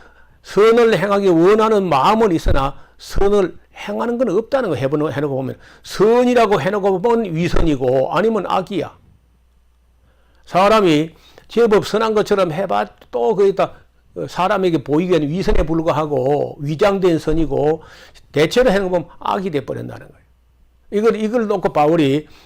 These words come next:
로마서 칠 장에 절규를 합니다. "이 사망의 몸에서 누가 나를 건져낼 것인가?" 그래서 사람이 이렇게 돼가지고 이제 <clears throat> 사람에 따라서는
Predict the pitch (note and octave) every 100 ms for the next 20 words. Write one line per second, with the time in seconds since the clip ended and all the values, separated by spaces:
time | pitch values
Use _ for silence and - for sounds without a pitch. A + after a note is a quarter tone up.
0 | - - C#3+ D#3 D3 - E3 E3 C3+ -
1 | F3+ A#3+ C4 B3+ C4 C#3 A2+ B2 - -
2 | - - _ - E3+ D#3 - D3+ D#3+ D3
3 | D3 C#3 - C3+ - G3 F3+ F#3 E3+ F#3+
4 | G3+ F#3 F3 E3+ A3 G#3 - - _ _
5 | _ _ _ _ - F#3+ F3+ F3 G#3 G#3
6 | G3 G#3 G3+ F3 F3 F3 D#3+ D3 C#3+ D3
7 | - - G#3 - - - - - - C3
8 | D#3 D3+ C#3+ - B3+ F#3 C#3+ B2+ C3+ E3+